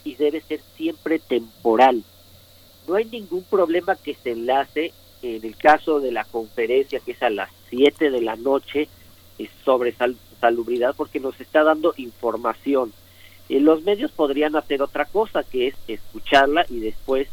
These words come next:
editar los contenidos y darnos de esa manera información, eh, más precisa, eh, más detallada y mejor explicada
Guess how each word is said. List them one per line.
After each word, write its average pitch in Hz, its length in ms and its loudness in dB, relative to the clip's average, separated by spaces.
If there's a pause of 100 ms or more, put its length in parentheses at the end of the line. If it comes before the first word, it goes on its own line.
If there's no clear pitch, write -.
editar 123 500 -2
los 147 160 -2
contenidos 123 720 -6
y 110 80 -10
darnos 127 480 4 (420)
de 117 140 2
esa 143 220 2
manera 123 520 0
información, 127 960 -2 (380)
eh, 120 180 0 (100)
más 147 200 4 (140)
precisa, 156 800 0 (420)
eh, 107 200 -10
más 135 220 0
detallada 147 840 0
y 123 180 -16
mejor 127 360 -6
explicada 139 760 -2